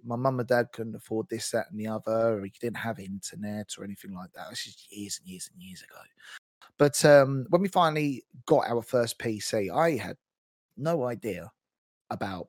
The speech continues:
P C gaming and stuff like that, and my first ever game was Championship Manager.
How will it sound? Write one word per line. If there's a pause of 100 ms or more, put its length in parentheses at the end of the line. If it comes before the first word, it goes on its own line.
(160)
P
C
gaming
and
stuff
like
that,
and
my
first
ever
game
was
Championship
Manager.